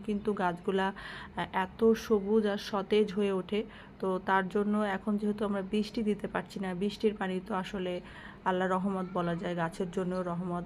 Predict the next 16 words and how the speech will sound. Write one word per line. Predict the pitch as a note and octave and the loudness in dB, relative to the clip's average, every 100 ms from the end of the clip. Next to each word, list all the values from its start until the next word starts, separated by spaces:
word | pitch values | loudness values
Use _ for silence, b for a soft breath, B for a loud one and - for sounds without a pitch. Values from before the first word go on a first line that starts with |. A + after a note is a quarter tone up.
| - | -6
গাছের | F3+ - F#3 F#3 B B B G3 | -10 -4 -4 -4 B B B -4
জন্য | F#3+ | 0
অনেক | F3+ F#3 G#3 | 2 0 -2
উপকারী, | F#3+ - F3 F3 F3 | -6 -6 -4 -2 -2
প্রচুর | F#3+ G3 G#3+ | -2 0 2
নাইট্রোজেন | F#3+ E3+ E3+ - F#3 F#3 F#3+ | 2 2 0 -2 -2 -2 -2
থাকে | F#3+ F3 E3+ | -4 -4 -4
গাছে। | E3+ - G3 F3+ | -4 -4 -4 -2
দেখবেন | F3+ F3+ G#3 G3+ | -2 -2 0 0
যখনই | G3 F#3+ G#3+ A3 | 0 0 2 2
বৃষ্টি | F#3 G3 - G#3+ | 2 -2 2 2
হয় | G#3 F#3+ F#3+ | 4 2 0
তখনই | F#3 - G3 G3 | -2 0 -2 -2
কিন্তু | G#3 G3+ G3+ | -4 -2 -2
গাছের, | G3 F3 - G3+ | 0 -2 0 -4
আহ, | G#3 - - - - F3 F3 | -4 -12 -12 -8 0 4 4